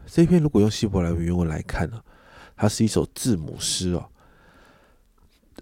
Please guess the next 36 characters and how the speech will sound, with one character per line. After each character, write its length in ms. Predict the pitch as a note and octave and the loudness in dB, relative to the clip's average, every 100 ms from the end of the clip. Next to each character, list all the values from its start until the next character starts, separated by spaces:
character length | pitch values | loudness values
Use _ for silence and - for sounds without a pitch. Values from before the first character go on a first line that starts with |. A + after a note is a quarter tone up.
| - - | -20 -4
就 140 | A2+ | -2
是 140 | - | -2
从 220 | G#2 F#2+ F2+ | -4 -4 -4
希 260 | - A2 | -4 -4
伯 140 | - G2 | 2 2
来 120 | F#2 | 2
文 160 | F2+ | 0
的 80 | F2+ | -2
第 160 | - D3+ | -2 0
一 40 | |
个 100 | C3 | 0
字 240 | - - F#2+ | 0 -4 -6
母 160 | - - | -2 0
排 300 | - - F2 | 0 -2 -6
列 260 | F#2 A2 | -2 -2
到 140 | F#2+ F2+ | -2 -4
最 240 | - G2 | -2 -2
后 160 | - E2+ | -2 -6
一 60 | |
个 100 | E2 | -6
字 220 | - D#2 | -10 -10
母。 120 | D#2 - _ _ - - _ _ _ _ _ - _ | -12 -14 _ _ -20 -20 _ _ _ _ _ -20 _
那 160 | A2 F#2+ | -2 -2
整 280 | - G#2 C3+ | 0 0 0
首 280 | - F2 | 2 0
诗 400 | E2 - - A#2 | 0 -4 -2 0
呢， 120 | A#2 G2 | 2 2
就 80 | G#2+ | 2
充 460 | - - - A#2 | -2 -6 -4 -4
满 160 | A2+ E2+ | -4 -2
了 120 | E2 - | -4 0
对 340 | A2+ F#2+ D#2+ - _ - | 2 4 0 -8 _ -12
神 400 | - - E2 E2 | -8 -6 -4 -4
的 80 | F2+ | -4
求 420 | - - E2 F2+ | -4 -2 -2 -2
告。 280 | - A#2 - | 2 2 2